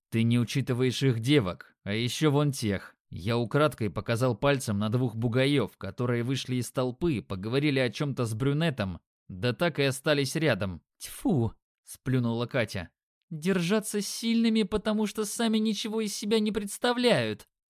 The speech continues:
Эта фраза девушки лишь вызвала у меня улыбку. Совсем недавно она сама находилась в не лучшем положении. Она заметила, нахмурилась и выпалила: «Что ты улыбаешься?»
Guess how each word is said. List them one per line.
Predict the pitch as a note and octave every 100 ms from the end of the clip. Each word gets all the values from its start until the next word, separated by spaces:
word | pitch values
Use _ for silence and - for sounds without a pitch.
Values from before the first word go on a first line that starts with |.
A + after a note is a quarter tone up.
| -
Эта | A2 A2+
фраза | G#2+ A#2+ B2 A#2
девушки | A#2 E3+ B2 - G2+
лишь | F#2 G#2 -
вызвала | A#2 D#3+ C3 C#3 C#3+
у | C3+
меня | C#3+ D3+ D#3
улыбку. | E3+ C#3+ - F2+ G2+ _ _ _
Совсем | - A2 A2+ D3+ C#3+
недавно | C#3+ C#3 F3+ C3+ G#2
она | F#2+ A#2
сама | A#2+ D#3 F3 G3+
находилась | A#2 G2+ A#2+ A#2+ A#2+ G2 -
в | G2+
не | B2+
лучшем | D3 C3+ - A#2
положении. | A#2+ B2+ D3+ D3+ G#2+ F2+ D#2+ - _
Она | - F#2 A2+ B2+
заметила, | B2 B2+ E3+ F3 B2 G2+
нахмурилась | F2 G#2 - D3+ E3 C#3+ B2 G#2+ -
и |
выпалила: | C#3+ E3 A2 F#2 F2+ F2+ - _ _ _ _ _ _ _
«Что | - - - C#4
ты | C4+
улыбаешься?» | A3 A3+ G#3 A3 B2+ G2+ - G#2 F2+